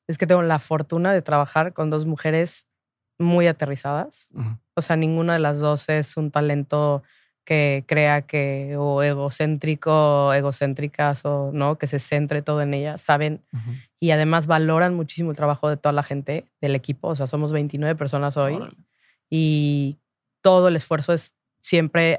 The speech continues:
Speaker 1: agradecido, valorado. Eh, todos los comentarios son aceptados. O sea, el, de verdad, son dos mujeres maravillosas. Entonces, tengo el, tengo la fortuna de trabajar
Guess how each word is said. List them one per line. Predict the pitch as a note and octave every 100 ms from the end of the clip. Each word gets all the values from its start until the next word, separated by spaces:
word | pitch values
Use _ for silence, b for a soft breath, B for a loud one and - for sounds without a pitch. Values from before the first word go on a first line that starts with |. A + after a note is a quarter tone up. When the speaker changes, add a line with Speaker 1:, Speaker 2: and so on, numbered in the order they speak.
| -
Speaker 1:
agradecido, | D#3 D3 C#3 C3+ D#3 D#3+
valorado. | D#3 C#3+ C#3+ C#3+ D3 D3 D3 - b b - D3
Eh, | C#3+ C#3 -
todos | D#3+ D#3+
los | D#3
comentarios | D3 D3+ C#3+ C#3+ D3
son | D3 C#3+
aceptados. | C#3+ C#3+ - C#3+ C#3+ C#3+ C#3+ - -
O |
sea, | C#3+ D3 D3
el, | D3 C#3+ D3
de | D3 D3
verdad, | C#3+ D3+ F#3+ -
son | - D#3+ D#3 D3 -
dos | - D#3 C#3+ -
mujeres | D#3 D3+ D#3+
maravillosas. | D3+ C#3 C3 B2+ A#2+ C#3+ -
Entonces, | - C#3+ D3+
tengo | E3 E3
el, | E3+ E3+ D#3
tengo | E3 F3 F#3+
la | G3
fortuna | C#3+ C#3+ D3+ D3
de |
trabajar | D3+ C#3+ C#3+ C#3